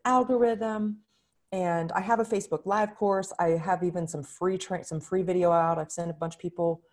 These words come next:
recently. Learn how, get some, a little bit of, like, tips and tools and know what you're doing a little bit,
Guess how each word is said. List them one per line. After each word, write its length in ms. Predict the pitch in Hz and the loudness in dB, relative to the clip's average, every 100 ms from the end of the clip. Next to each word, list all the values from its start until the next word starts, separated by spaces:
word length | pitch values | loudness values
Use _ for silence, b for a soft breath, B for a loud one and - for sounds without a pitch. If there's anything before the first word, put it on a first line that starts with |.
| _ _ | _ _
recently. 720 | 185 180 180 165 170 170 165 165 b b b b _ | -2 -2 -2 -6 -4 -2 -4 -6 b b b b _
Learn 340 | 190 233 233 233 | 2 4 6 2
how, 560 | - 185 175 202 208 165 | 0 -2 2 2 0 0
get 260 | 202 208 | -2 -2
some, 260 | - 196 175 | -6 -6 -2
a 80 | 185 | -2
little 320 | 185 185 196 | 0 0 0
bit 180 | 180 185 | 0 0
of, 180 | 175 170 | 0 -2
like, 260 | 165 160 | -6 -6
tips 400 | - 170 175 - | -8 -8 -8 -12
and 120 | 170 165 | -12 -10
tools 400 | 180 175 170 170 | -6 -4 -4 -2
and 100 | 165 | -2
know 100 | 170 | 0
what 240 | 165 - | -2 -6
you're 80 | 160 | -6
doing 280 | 160 160 151 | -2 -2 -2
a 60 | |
little 220 | 151 160 | 0 0
bit, 320 | 160 175 196 | 2 0 -2